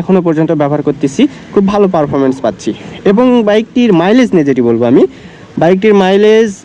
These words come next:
আমি বিভিন্ন ধরনের ট্রাই করেছি। যখন পাহাড়ে উঠেছি তখন আমি পেয়েছি তিরিশ থেকে পঁয়ত্রিশ কিলোমিটার,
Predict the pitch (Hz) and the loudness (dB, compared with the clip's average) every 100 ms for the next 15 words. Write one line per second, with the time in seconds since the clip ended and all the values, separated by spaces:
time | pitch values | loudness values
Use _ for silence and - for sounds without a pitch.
0 | - 160 190 202 185 190 262 262 214 180 | -8 -2 2 4 2 2 2 4 2 2
1 | 156 143 143 135 135 131 131 247 - - | 0 0 0 0 2 0 0 -2 -2 -12
2 | - - - - 170 190 220 208 180 220 | -20 -20 -14 -2 0 2 0 0 -2 0
3 | 233 202 180 - 262 202 190 190 185 185 | 2 2 0 -2 -2 -2 0 2 4 4
4 | 180 170 - - - - - - - - | 2 0 -8 -20 -20 -20 -20 -20 -20 -6
5 | - 185 185 226 269 - - - - - | 0 0 0 -2 -2 -4 -20 -20 -20 0
6 | 240 247 - 254 262 262 - 277 262 240 | 2 2 2 -2 -2 -4 -4 -2 0 0
7 | 190 190 156 135 110 | 0 0 2 2 -2